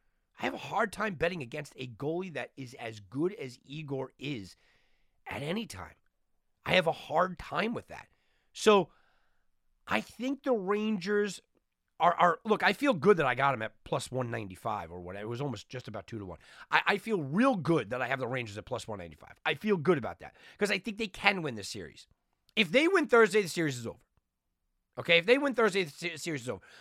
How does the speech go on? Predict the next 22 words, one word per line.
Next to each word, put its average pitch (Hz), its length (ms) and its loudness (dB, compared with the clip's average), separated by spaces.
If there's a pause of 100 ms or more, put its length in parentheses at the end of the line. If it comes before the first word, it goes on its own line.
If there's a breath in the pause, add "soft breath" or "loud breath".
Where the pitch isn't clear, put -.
But 269 100 -2
if 226 80 -4
they 277 120 -4
lose 262 460 -2 (180)
Thursday, 175 420 -2
I 196 80 -4
don't 240 120 -2
think 240 140 -10
the 220 60 -8
series 240 320 -4
is 254 160 -6
over. 156 280 -2 (680)
Because 226 340 -2
I 220 180 -4
think 247 300 -10
a 240 80 -6
game 190 400 -4
seven 196 480 -4 (160)
going 208 320 0
up 175 160 2
against 214 340 -4
Igor 160 340 0